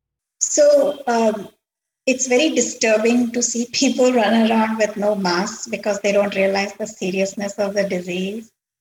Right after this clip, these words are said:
um, and, or the severity of the issue. Um, you know, when I drive by on Friday evenings, I see that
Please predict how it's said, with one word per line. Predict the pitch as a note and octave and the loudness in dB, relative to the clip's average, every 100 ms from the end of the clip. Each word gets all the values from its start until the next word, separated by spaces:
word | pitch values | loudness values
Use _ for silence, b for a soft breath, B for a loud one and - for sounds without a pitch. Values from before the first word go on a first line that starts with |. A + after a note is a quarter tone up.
| _ _ _ _ | _ _ _ _
um, | F#3 F3+ F3+ F#3 | -4 -2 -4 -2
and, | G#3+ G3 | -2 0
or | G#3+ | 0
the | G#3 | 0
severity | G#3 - G3+ G3+ G3+ G#3 G#3 G#3+ | -2 -2 0 2 2 2 0 0
of | G3+ | 0
the | - - | -2 0
issue. | G#3+ - - A#3+ C4+ C#4+ - - | 0 0 0 0 0 -2 -10 -12
Um, | F3+ F3+ F3+ F#3 F#3 F#3+ _ _ _ _ _ _ _ - | -10 -8 -6 -6 -8 -10 _ _ _ _ _ _ _ -4
you | G3+ | 0
know, | A3 | 2
when | G#3+ G#3 | 2 2
I | G3+ | 0
drive | G3 G3+ G#3 A3+ F#3+ | 2 2 2 0 0
by | G3+ G#3 A3+ | 0 2 2
on | A3+ G#3 | 2 0
Friday | G3 - G3 G3+ G#3+ A3 | -2 -2 0 2 2 0
evenings, | A3 A3 A#3 A#3+ A3+ | -2 0 2 2 2
I | G#3 | 0
see | - A3 A3 G3 | 0 -4 -4 -2
that | G3 G3 | -2 -2